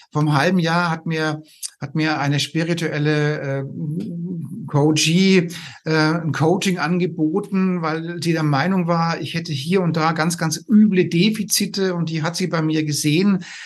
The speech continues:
und erkannt. Und dann muss ich sagen, also, liebe spirituelle Beraterin, du hast dein Leben, nicht ein Punkt in deinem Leben funktioniert, nicht gesundheitlich, nicht wirtschaftlich, nicht in der Paarbeziehung.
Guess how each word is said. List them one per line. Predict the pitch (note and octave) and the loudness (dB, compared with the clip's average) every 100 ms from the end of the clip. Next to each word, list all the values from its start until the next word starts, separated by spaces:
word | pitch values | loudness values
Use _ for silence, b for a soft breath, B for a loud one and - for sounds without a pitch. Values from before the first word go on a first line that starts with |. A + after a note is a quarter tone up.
| B B - | B B -8
und | D#3+ | -6
erkannt. | - D3 D3 C#3+ G#3 G#3 - - | -4 -4 2 4 6 6 2 -4
Und | - E3 E3+ | -4 2 2
dann | E3 | 4
muss | E3+ E3+ | 4 4
ich | E3+ E3+ | 0 0
sagen, | D3+ E3 E3 E3 | 0 2 0 -2
also, | D#3 D3+ D#3 D#3 D#3 B B | -6 -2 0 0 -4 B B
liebe | D3 E3 D#3 D#3 D#3 - | -4 -2 2 2 2 -2
spirituelle | - - E3 E3 E3 D#3 D3+ D3+ D3 D3 | -8 -4 -2 -2 -2 -2 0 2 2 0
Beraterin, | - D3 C#3+ C#3 G3+ A#3+ F#3+ C#3+ B2+ | -6 -6 0 2 2 2 2 2 2
du | D3 C#3 | 0 -2
hast | D3+ F3+ | -2 -2
dein | D#3 | 0
Leben, | D#3 D#3+ E3+ E3 - G3+ A3 G#3+ A3 | 0 0 0 -2 -8 -10 -8 -10 -8
nicht | G3+ G#3 G#3+ F#3 G#3 - | -4 -2 2 2 2 2
ein | F#3 B3 | 2 4
Punkt | A#3 A3+ - | 4 2 2
in | F#3 | -2
deinem | F3 F#3 F#3+ | 0 2 2
Leben | F3 G3 G3+ | 0 0 -2
funktioniert, | G3+ G3 - G3+ A#3+ D#3 A2+ | -2 -6 -2 2 4 2 0
nicht | D3 D3 | -4 -2
gesundheitlich, | E3+ E3 G3 A3+ G#3 G#3 G3+ F#3+ | -4 0 0 2 0 0 -4 -4
nicht | E3+ E3+ | -4 -2
wirtschaftlich, | F3 G#3+ G#3 G3 G3 F#3 | -2 -2 -4 -4 -4 -4
nicht | F3+ | -2
in | F3 | 0
der | E3+ | 0
Paarbeziehung. | F3 F#3+ G3+ - D3+ E3+ A#3 A#3+ | 2 2 0 -4 -2 2 2 0